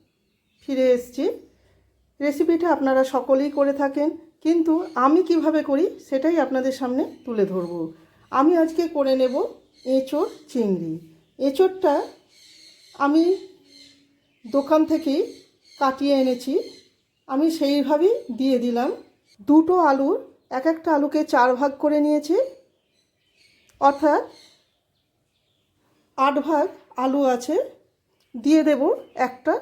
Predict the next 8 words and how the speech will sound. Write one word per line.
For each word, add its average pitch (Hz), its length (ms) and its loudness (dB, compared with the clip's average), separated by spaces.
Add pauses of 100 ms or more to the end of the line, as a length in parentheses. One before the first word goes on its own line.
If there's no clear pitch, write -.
(140)
টমেটো। 185 460 -4 (2000)
আর 233 80 4 (120)
মাছটা 277 380 2
আমি 330 140 4 (360)
পরে 277 240 2 (1400)
দেখাচ্ছি। 254 560 0 (460)
বাজার 285 320 4
থেকে 359 160 4